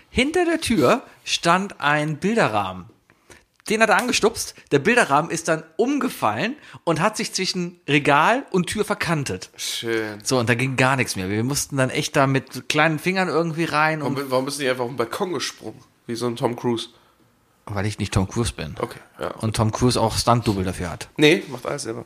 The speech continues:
Speaker 1: Ja, klar
Speaker 2: Das
Speaker 1: macht er alles
Speaker 2: ekliger
Speaker 1: selber, weil er klein ist und dann ist
Speaker 2: Jetzt
Speaker 1: egal,
Speaker 2: hast du
Speaker 1: dass er
Speaker 2: den
Speaker 1: tot
Speaker 2: Fuß
Speaker 1: ist.
Speaker 2: so geil gebrochen.
Speaker 1: Hat er?
Speaker 2: Ja, richtig
Speaker 1: Ah, ich
Speaker 2: übel,
Speaker 1: mag Tom
Speaker 2: weil
Speaker 1: Cruise nicht.
Speaker 2: Ich auch nicht.
Speaker 1: Schlechtester Schauspieler aller Zeiten.
Speaker 2: Scientology.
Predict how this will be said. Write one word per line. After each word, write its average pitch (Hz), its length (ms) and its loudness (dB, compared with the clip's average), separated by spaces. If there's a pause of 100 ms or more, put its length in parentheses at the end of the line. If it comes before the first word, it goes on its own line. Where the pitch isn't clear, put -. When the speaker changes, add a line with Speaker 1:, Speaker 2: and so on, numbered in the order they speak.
Speaker 1:
Ja, 120 220 0
klar - 240 0
Speaker 2:
Das 113 80 0
Speaker 1:
macht 113 160 -2
er 101 60 4
alles 104 140 0
Speaker 2:
ekliger 98 160 -2
Speaker 1:
selber, 101 100 4
weil 113 100 6
er 113 60 4
klein 117 400 0
ist 120 100 -6
und 110 100 -8
dann 113 160 -2
ist 113 120 -6
Speaker 2:
Jetzt 117 80 -2
Speaker 1:
egal, 107 140 2
Speaker 2:
hast 117 100 4
du 113 40 4 (120)
Speaker 1:
dass - 0 -
er 98 180 -2
Speaker 2:
den - 60 -8
Speaker 1:
tot 110 100 -2
Speaker 2:
Fuß 101 120 -2
Speaker 1:
ist. 90 100 -4
Speaker 2:
so - 120 -10
geil 71 140 -2
gebrochen. - 420 -8 (540)
Speaker 1:
Hat 104 160 -4
er? 139 240 -4
Speaker 2:
Ja, 113 360 0
richtig - 320 -4
Speaker 1:
Ah, - 100 -10
ich 87 60 -6
Speaker 2:
übel, 95 100 -4
Speaker 1:
mag 127 160 -4
Tom 127 80 -2
Speaker 2:
weil - 80 -6
Speaker 1:
Cruise 90 280 -6
nicht. 87 220 -10 (100)
Speaker 2:
Ich - 60 -18
auch - 80 -10
nicht. - 260 -14
Speaker 1:
Schlechtester 120 460 -4
Schauspieler 107 400 -4
aller 95 160 -4
Zeiten. 92 300 -2
Speaker 2:
Scientology. 117 520 -6